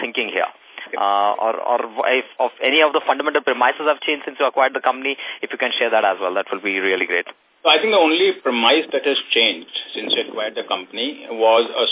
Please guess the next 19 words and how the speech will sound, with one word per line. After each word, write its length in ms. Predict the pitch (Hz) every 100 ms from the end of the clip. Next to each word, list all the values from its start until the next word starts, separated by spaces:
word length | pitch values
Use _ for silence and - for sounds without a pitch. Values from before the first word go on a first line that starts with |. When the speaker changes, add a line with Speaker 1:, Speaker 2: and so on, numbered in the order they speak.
| -
Speaker 2:
slowdown 640 | 123 123 117 123 135 135
in 300 | - 117 110
the, 420 | 110 110 110 107
uh, 380 | - 117 95 90
overall, 720 | 120 113 117 117 113 113 110 107
uh, 400 | 104 98 95 101
global 540 | 113 117 120 120 117
auto 240 | 107 104 110
industry, 480 | 95 92 - - - - - - -
uh, 300 | 101 98 95
that 160 | 101 107
we 80 | 113
have 100 | 107 -
seen 100 | 113
in 60 | 107
the 80 | 101
last 280 | 98 95 -
twelve 200 | 104 85
months. 240 | 80 -